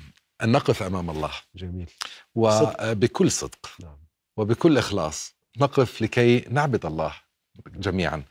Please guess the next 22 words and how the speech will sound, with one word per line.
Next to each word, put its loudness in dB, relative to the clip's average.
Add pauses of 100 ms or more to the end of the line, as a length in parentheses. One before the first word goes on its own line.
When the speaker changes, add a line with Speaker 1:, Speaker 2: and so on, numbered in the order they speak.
(580)
Speaker 1:
آه، 4
كل 0
ممكن -2
بطريقته، 0
و، 2 (140)
آه، -2
في -8
النهاية 0
أن 0
نرى 4 (440)
إذا 4
خلقنا 0
الله 4
في -6
هذا 0
العالم، -2 (300)
فما 0
هي -2
الرسالة 0
التي -2
يحملنا -4
إياها؟ -6